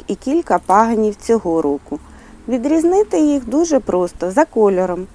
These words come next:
Молоді пагони зелені, а ті, яким вже більше року, мають коричневий колір.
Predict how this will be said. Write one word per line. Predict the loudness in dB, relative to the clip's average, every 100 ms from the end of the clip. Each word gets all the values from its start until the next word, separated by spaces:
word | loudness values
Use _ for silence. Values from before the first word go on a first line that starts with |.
| -8 0
Молоді | 2 4 2 -2 0
пагони | 2 2 0 -4 -4
зелені, | -2 0 2 2 0 -4 -14 -10
а | -6 -6
ті, | -4 -4
яким | -4 -4 -6 -6
вже | -4 -6
більше | -4 -6 -8 -6 -4
року, | -2 -2 -4 -8 -10 -20 -20 -8
мають | -2 0 0 -2 -4
коричневий | -2 -2 -6 -6 -2 -2
колір. | -4 -4 -4 -4 -6